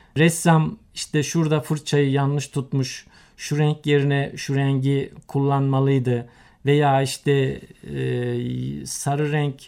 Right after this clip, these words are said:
burada daha açık tonda olmalıydı, daha koyu tonda olmalıydı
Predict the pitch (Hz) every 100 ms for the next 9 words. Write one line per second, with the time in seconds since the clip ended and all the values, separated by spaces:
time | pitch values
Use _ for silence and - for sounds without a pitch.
0 | _ _ - 139 139 135 127 139 143 139
1 | 139 - - 139 139 139 139 135 135 131
2 | 139 127 135 135 131 131 139 - 135 135
3 | 131 135 131 131 131 131 131 135 131 123
4 | 117